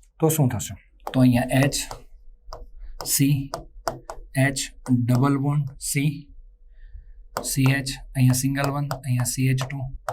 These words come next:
આ ઇલેક્ટ્રોનની જોડે અહીંયા મેળવો એટલે માઇનસ, અહીંયા હાઇડ્રોજન, અહીંયા પ્લસ આવશે.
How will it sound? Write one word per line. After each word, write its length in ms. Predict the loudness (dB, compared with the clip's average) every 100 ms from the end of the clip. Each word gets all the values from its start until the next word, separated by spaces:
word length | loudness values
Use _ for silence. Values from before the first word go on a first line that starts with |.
| -10 -16 -10 -4
આ 40 | 0
ઇલેક્ટ્રોનની 540 | 0 0 -2 -2 2
જોડે 200 | 4 4
અહીંયા 200 | 4 4
મેળવો 320 | 4 4 0
એટલે 160 | -2 0
માઇનસ, 380 | 2 0 -2 -8
અહીંયા 240 | -4 2
હાઇડ્રોજન, 460 | 2 4 2 0 -4
અહીંયા 300 | -2 0 0
પ્લસ 300 | 0 -4 -6
આવશે. 560 | -12 -14 -18 -20 -20